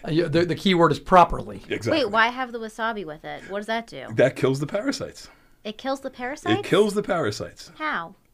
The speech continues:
Speaker 2: Uh, well, I'm sure there's, there's a chemical in the wasabi.
Speaker 3: Really?
Speaker 2: Yeah.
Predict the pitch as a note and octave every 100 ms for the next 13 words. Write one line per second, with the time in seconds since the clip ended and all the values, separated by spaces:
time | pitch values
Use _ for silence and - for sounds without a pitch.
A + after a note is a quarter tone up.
0 | _ _ _ _ _ - - A#2 A2 A#2
1 | B2+ C3+ C#3 B2 A#2+ A2 - A2+ G#2+ G#2
2 | B2 A2+ A2+ A2 G#2+ G2+ F#2+ A#2 G#2 A#3
3 | F#4 C#4+ D#3 D#3+ F3+ F3+